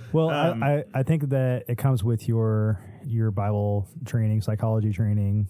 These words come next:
Speaker 1: counseling training. Like, you, every time we go off on something, you always bring it back to, so what I hear you saying is, or, you know, like, you always bring it back to, like, what,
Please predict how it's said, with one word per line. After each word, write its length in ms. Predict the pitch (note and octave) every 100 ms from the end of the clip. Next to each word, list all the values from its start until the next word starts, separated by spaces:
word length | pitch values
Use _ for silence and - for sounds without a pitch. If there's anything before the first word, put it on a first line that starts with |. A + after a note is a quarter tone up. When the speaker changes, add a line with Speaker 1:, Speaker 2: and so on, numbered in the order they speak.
| -
Speaker 1:
counseling 380 | A#2+ A2 A2+ G2+
training. 440 | G#2+ G2+ G2 G#2 -
Like, 300 | F#2+ F#2 - - - _ _
you, 300 | A#2 A2 - _ _
every 160 | D3 D3+
time 200 | D3 C#3
we 120 | B2+
go 160 | B2 A#2
off 220 | A#2 A2+ -
on 180 | - A2
something, 400 | G#2 A2+ G2+ G#2
you 100 | G#2+
always 220 | G#2+ G#2+
bring 140 | A2+ A2+
it 80 | G2+
back 180 | G#2+ G#2
to, 180 | A2+ G#2+
so 320 | B2+ B2 C3
what 100 | C3+
I 60 | C3
hear 120 | C3
you 100 | A2+
saying 340 | - B2 A#2
is, 260 | G#2+ G#2 G2+
or, 100 | G2+
you 100 | G2+
know, 180 | G2+ G2
like, 280 | F#2 F#2 - - - -
you 100 | A#2+
always 180 | A#2 A#2
bring 140 | A#2+
it 60 | G#2
back 320 | A#2 A2+ G2 -
to, 140 | A2
like, 220 | G2 F#2+
what, 260 | G#2+ G#2 G2